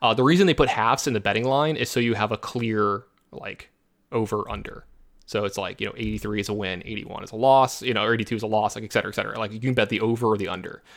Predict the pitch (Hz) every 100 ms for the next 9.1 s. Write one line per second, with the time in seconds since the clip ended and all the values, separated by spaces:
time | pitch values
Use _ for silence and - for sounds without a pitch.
0 | - 110 101 110 98 92 80 50 - -
1 | - - 110 98 95 _ _ _ _ _
2 | _ 120 120 143 127 131 127 131 - -
3 | 127 110 101 - - 107 101 120 107 98
4 | 104 104 101 104 101 95 - 101 92 -
5 | 113 117 131 113 104 117 113 110 104 104
6 | - 185 190 160 175 202 143 - - 190
7 | 156 - 175 139 117 113 123 131 107 135
8 | 151 147 139 - 120 113 113 131 120 110
9 | 104